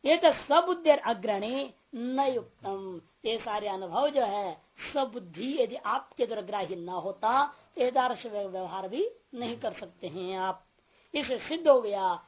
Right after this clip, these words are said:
कि चित्त दृश्य ही है सदा, वह कभी स्वप्रकाश आत्मरूप नहीं हो सकता।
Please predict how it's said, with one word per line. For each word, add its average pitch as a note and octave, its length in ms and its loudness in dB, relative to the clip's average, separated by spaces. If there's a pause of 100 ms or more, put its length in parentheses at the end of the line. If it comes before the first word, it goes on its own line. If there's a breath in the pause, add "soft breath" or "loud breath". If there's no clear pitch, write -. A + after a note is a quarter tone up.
(140)
कि A#3 80 -8
चित्त - 400 -10
दृश्य F3+ 460 -8
ही A3 240 -2
है G#3 400 0
सदा, F#3 720 -4 (200)
वह A#3+ 180 4
कभी A#3 240 -6
स्वप्रकाश G#3 720 -4 (160)
आत्मरूप G3 760 -4 (200)
नहीं F3 360 -2
हो D#3+ 160 -6
सकता। D#3 580 -10